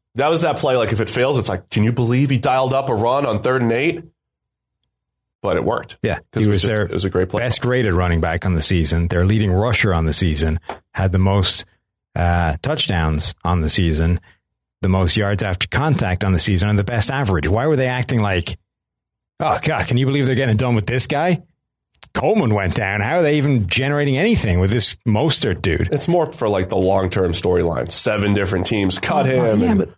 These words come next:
Speaker 2: but they were
Speaker 1: special team star. He was a special team
Speaker 2: they
Speaker 1: star
Speaker 2: were
Speaker 1: in our
Speaker 2: dramatically overdoing
Speaker 1: grading.
Speaker 2: the degree of surprise they should have had given how good he has been this season. Anyway, um, so this guy asks,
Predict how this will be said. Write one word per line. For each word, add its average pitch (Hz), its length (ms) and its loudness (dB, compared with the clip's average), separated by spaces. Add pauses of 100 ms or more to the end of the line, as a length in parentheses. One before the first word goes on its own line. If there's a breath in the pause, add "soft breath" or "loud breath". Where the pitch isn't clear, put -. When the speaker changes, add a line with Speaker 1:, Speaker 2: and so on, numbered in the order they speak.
(480)
Speaker 2:
but 160 140 -2
they 170 100 2
were 165 160 2
Speaker 1:
special 120 260 -2
team 101 240 0
star. 113 300 0
He 131 80 4
was 147 100 2
a - 20 0
special 127 300 -4
team 120 160 -2
Speaker 2:
they 101 60 -2
Speaker 1:
star 123 180 -2
Speaker 2:
were 120 100 2
Speaker 1:
in 101 60 -2
our 113 120 0
Speaker 2:
dramatically 123 540 0
overdoing 110 380 2 (100)
Speaker 1:
grading. 104 200 2
Speaker 2:
the 90 100 0
degree 101 320 2
of 90 60 2
surprise 95 800 0
they 90 120 0
should 90 160 0
have 85 100 0
had 90 400 0
given 87 280 0
how 85 140 2
good 82 260 2
he 82 240 4
has 78 180 2
been 78 300 0
this - 160 0
season. 78 280 0
Anyway, 131 320 -2 (560 loud breath)
um, 101 580 -2 (500)
so 123 400 -2
this 131 160 0
guy 123 180 0
asks, 107 600 -2